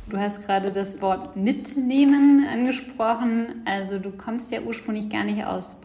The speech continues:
Braunschweig, sondern aus dem schönen Brandenburg. Wie kannst du denn die Bürger sozusagen deiner Stadt mitnehmen, wenn du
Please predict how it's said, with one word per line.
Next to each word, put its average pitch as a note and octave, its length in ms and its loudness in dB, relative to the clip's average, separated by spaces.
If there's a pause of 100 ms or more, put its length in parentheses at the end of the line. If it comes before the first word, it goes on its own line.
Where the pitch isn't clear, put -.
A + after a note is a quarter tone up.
Braunschweig, C#4 540 0
sondern G#3 420 -6
aus G3 280 -8
dem F#3 140 -10
schönen E3 260 -6
Brandenburg. A#3+ 840 -4 (220)
Wie B3 320 -2
kannst A3 400 -8
du A3+ 60 -2
denn G#3 180 0
die G3+ 100 0
Bürger A#3 600 4 (220)
sozusagen G3+ 320 -4
deiner G3+ 260 -2
Stadt - 480 -2 (160)
mitnehmen, A#3 840 4 (320)
wenn A3 260 2
du A3 420 0